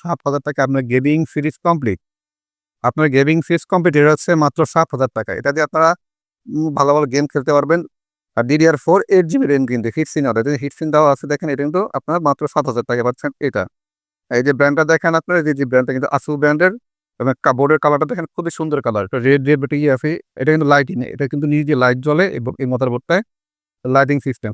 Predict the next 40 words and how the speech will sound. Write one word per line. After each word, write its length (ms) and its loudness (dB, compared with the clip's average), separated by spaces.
সবচেয়ে 300 -6
সুবিধা 240 0
হচ্ছে 180 -2
এটা 140 -2
দুইটা 140 -2
এমবিএমবি 360 0
পাচ্ছেন 300 -2
আপনারা। 260 -10
আপনাদের 340 2
এই 80 0
টাইপের 240 0
বোর্ড 120 -2
এমবিএমবি 400 0
থাকে 260 0
না, 60 0
যেদিন 220 -4
আগে 140 2
একটা 100 -4
এমবিএমবি 300 0
একটা 220 -4
আছে, 140 -6
এটা 100 -8
দুইটা, 220 -2
হ্যাঁ। 160 -8
মাত্র 180 -2
সাত 240 0
হাজার 200 -2
টাকায় 200 -2
পাচ্ছেন 220 -6
এই 120 4
মাদারবোর্ডটি। 460 -2
আবার 220 4
বলে 140 4
দেই, 140 4
Core 220 4
আই 160 4
থ্রি 160 0
সিক্স 240 -4
জেনারেশন, 580 2
এইট 140 4